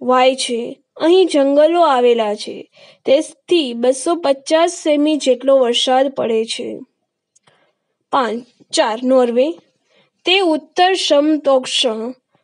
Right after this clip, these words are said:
કટિબંધ અને શીત કટિબંધમાં બ-, આવેલો છે. તેથી અહીં સરેરાશ મહત્તમ તાપમાન દસ સેલ્સિયસ જેટલું સાધારણ અને સરેરાશ લઘુત્તમ તાપમાન ચાલીસ સેલ્સિયસ જેટલું નીચું રહે છે.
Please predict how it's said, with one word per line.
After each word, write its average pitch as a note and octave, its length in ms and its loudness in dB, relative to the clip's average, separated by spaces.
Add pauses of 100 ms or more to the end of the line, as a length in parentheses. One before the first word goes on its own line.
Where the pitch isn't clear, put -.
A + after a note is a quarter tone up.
કટિબંધ D#4+ 600 2
અને D4+ 240 0
શીત E4 340 -2 (120)
કટિબંધમાં C4 920 0
બ-, B3 200 2 (140)
આવેલો A#3+ 500 2
છે. A3+ 380 -8 (920)
તેથી E4 360 2
અહીં D#4+ 280 2
સરેરાશ D4 640 2
મહત્તમ C4 540 0
તાપમાન A3+ 600 -4
દસ C#4+ 300 0
સેલ્સિયસ C#4+ 580 0
જેટલું A#3 480 -2 (440)
સાધારણ C4+ 760 2
અને D#4 420 2
સરેરાશ C4+ 680 2
લઘુત્તમ C4+ 520 2
તાપમાન A3+ 640 -6 (420)
ચાલીસ D4 500 2
સેલ્સિયસ E4+ 520 0
જેટલું C#4+ 500 2
નીચું C4 420 0
રહે B3 300 2
છે. A3+ 380 -6